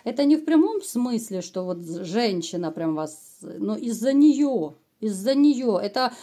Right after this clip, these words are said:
может быть разрыв с женщиной, да, когда наступает своего рода тупик, и вы не знаете, как жить дальше, как жить без неё, да, особенно если вы любили свою женщину.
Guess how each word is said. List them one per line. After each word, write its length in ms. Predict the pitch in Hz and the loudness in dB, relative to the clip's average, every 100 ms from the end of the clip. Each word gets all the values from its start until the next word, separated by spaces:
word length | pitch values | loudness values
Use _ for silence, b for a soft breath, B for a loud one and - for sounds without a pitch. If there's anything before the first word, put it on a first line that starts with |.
| B B | B B
может 380 | 226 294 311 240 | 0 2 2 0
быть 220 | 233 285 | -2 -2
разрыв 520 | 294 330 247 247 240 214 | 0 -2 -2 -2 0 -2
с 60 | |
женщиной, 720 | 196 214 202 190 - 180 170 | -2 -2 -2 -4 -4 -6 -4
да, 300 | 170 220 285 285 - | -4 -4 -4 -6 -10
когда 600 | 185 185 185 196 196 190 B B B B | -12 -8 -4 -2 -2 -2 B B B B
наступает 840 | 214 196 196 - - 196 196 175 | -4 -4 -4 -8 -4 -2 -2 -4
своего 480 | - 180 190 175 190 | -6 -6 -4 -2 -4
рода 280 | 190 180 185 | -4 -2 -4
тупик, 440 | 196 196 285 - | -4 -6 -4 -2
и 20 | 214 | -2
вы 160 | 202 | -2
не 120 | 196 | -2
знаете, 420 | 175 202 214 208 196 | -2 -2 -4 -4 -4
как 220 | 226 190 | -4 -2
жить 200 | 214 180 | -4 -2
дальше, 400 | 190 180 170 160 | -2 -2 -4 -8
как 200 | 190 180 | -8 -6
жить 140 | 208 175 | -6 -4
без 240 | 208 208 | -6 -2
неё, 560 | 214 226 180 190 190 170 | 0 0 -2 -4 -4 -4
да, 280 | 180 196 | -4 -4
особенно 500 | 180 - 202 196 196 190 | -6 -6 -6 -4 -2 -2
если 380 | 185 180 202 185 | -2 -6 -10 -8
вы 320 | 180 190 190 | -6 -4 -4
любили 460 | 202 180 190 190 | -6 -6 -6 -6
свою 360 | 175 - 170 165 | -6 -6 -4 -4
женщину. 680 | 160 165 156 - - - | -4 -2 -4 -6 -14 -16